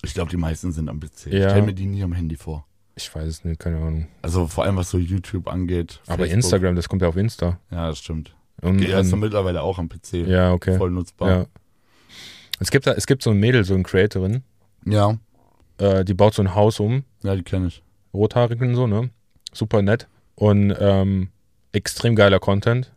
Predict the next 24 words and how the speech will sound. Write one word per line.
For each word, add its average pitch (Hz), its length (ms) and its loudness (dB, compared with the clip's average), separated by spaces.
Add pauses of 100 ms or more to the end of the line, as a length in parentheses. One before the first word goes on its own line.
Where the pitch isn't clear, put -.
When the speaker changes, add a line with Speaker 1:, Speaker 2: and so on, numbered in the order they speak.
(160)
Speaker 1:
Ja. 104 160 2
Speaker 2:
Die 101 60 6
hat 98 160 4
aus - 240 -2
dem 98 280 0
Hass - 340 -2 (200)
ein 104 120 -2
Geschäft - 340 -2
gemacht. 101 360 -2
Speaker 1:
Die 107 60 -2
macht 123 200 0
das 123 140 -6
auch 95 140 -6
alles 113 300 0
selber 107 380 2
so, 85 200 0
ne? 90 120 0
Die 95 80 -2
Leute 113 480 2
schreiben 107 360 0
dann, 104 320 -4
Speaker 2:
Ja. 107 140 6
Speaker 1:
nee, 127 100 6
äh, 98 560 -2